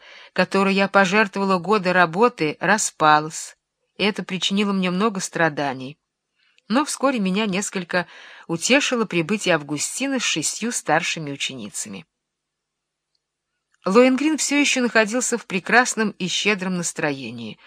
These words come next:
и ни перед чем не останавливался, чтобы доставить удовольствие мне и детям. Он нанял студию на вершине Мэдисон-сквер-гардена,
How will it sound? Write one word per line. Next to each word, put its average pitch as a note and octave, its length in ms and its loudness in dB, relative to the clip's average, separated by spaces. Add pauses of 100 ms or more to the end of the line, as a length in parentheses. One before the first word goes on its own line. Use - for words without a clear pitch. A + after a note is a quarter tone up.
(440)
и G#3 80 -2
ни A3+ 120 6
перед B3 280 0
чем D4 300 2
не C4 80 6
останавливался, A#3 880 4
чтобы G#3 340 0
доставить G#3 640 0
удовольствие E3 640 -2
мне F3 280 0
и - 200 -6
детям. C3+ 560 -10 (920)
Он C#4+ 260 6
нанял C4+ 280 4
студию B3 480 -2
на A#3 40 2
вершине A3+ 500 2
Мэдисон-сквер-гардена, F#3 1500 0